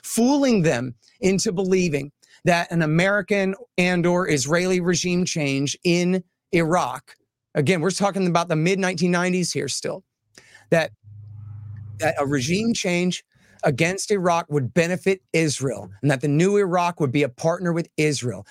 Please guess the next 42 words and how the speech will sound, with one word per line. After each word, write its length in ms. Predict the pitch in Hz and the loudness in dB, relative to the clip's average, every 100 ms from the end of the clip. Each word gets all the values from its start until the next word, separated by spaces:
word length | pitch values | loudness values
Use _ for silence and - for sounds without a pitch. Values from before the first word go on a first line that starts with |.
| - | -4
and 100 | 143 | -2
that 100 | 127 | 0
the 60 | |
new 300 | 147 160 208 | 2 2 2
Iraq 400 | 214 185 180 180 | 2 2 0 -2
would 80 | 156 | -2
be 100 | 135 | -2
dominated 540 | 123 160 170 170 165 | 0 0 0 0 0
by 160 | 139 131 | 0 0
a 80 | 127 | 0
Hashemite 600 | 156 175 - 175 160 165 | -2 -2 0 0 -2 -2
king. 360 | 175 160 156 151 | -2 0 0 0
And 120 | 135 | 0
then 160 | 131 | 2
later 420 | 139 151 156 151 127 - - | 2 0 0 -2 -4 -6 -2
they 120 | 139 | 0
changed 360 | - 151 156 | 0 -2 0
that 180 | 151 151 | 0 0
to 100 | - | -2
Chalabi 480 | 123 147 143 131 135 | -4 -2 -2 -2 0
himself 580 | 127 123 - 160 147 - - - | 0 0 0 -2 -2 -6 -16 -4
was 160 | 143 | -2
supposed 340 | 139 127 143 127 | -2 -2 -2 0
to 80 | 131 | 0
be 140 | 131 | 0
the 100 | 127 | 2
new 140 | 123 | 0
dictator 640 | 120 127 - 135 127 156 160 | 0 -2 -2 0 0 0 0
under 160 | 131 | -2
the 100 | 131 | 0
neocon 560 | 131 127 131 135 127 123 | 0 0 0 -2 -4 -4
plan, 420 | - 127 127 151 - - - | -4 -2 -2 -2 -6 -16 -8
um, 460 | - 131 127 123 - - | -2 0 0 -2 -4 -4
for 140 | 151 | -2
the 100 | 131 | 0
war, 380 | 127 131 131 131 143 | 0 0 0 -2 -6
uh, 80 | 139 - | -8 -4
under 360 | 135 139 131 - | -2 0 -2 -2
the 160 | 135 | -2
W 300 | 123 135 127 | 0 0 0
Bush 260 | 120 151 - | 0 0 0
years 440 | 120 120 156 - | -4 -2 -4 -6